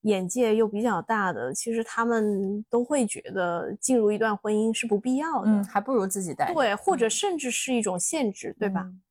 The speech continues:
Speaker 1: 我自己觉得没有什么问题，
Speaker 2: 嗯。
Speaker 1: 如果你可以自处得很好，而现在很多女生也会生孩子而不要婚姻，也很多。
Speaker 2: 对。对。
Speaker 1: 比如我现在其实就是啊，
Speaker 2: 嗯。
Speaker 1: 我生了一个孩子，但其实我没有结婚，对。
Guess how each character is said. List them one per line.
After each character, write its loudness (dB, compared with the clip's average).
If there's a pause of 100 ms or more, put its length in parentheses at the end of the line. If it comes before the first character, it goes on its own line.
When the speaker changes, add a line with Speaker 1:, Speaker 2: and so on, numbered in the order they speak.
Speaker 1:
我 4
自 -4 (140)
己 2
觉 4
得 4
没 4
有 4
什 0
么 0
问 2
题， -8
Speaker 2:
嗯。 -2
Speaker 1:
如 6
果 2
你 6
可 0
以 4
自 -2
处 -6
得 2
很 -4
好， 0
而 2
现 0
在 4
很 2
多 4
女 4
生 -2
也 2
会 0
生 -2
孩 -6
子 -4
而 0
不 -6
要 0
婚 -10
姻， -2
也 -2
很 -2
多。 -2 (400)
Speaker 2:
对。 -10
对。 -10 (360)
Speaker 1:
比 6
如 8
我 2
现 -2
在 2
其 -4
实 -6
就 0
是 -6
啊， 0
Speaker 2:
嗯。 -10 (520)
Speaker 1:
我 4
生 0
了 2
一 0
个 2
孩 -4
子， 2
但 -2
其 -6
实 -2
我 4
没 -4
有 2
结 -2
婚， -4
对。 0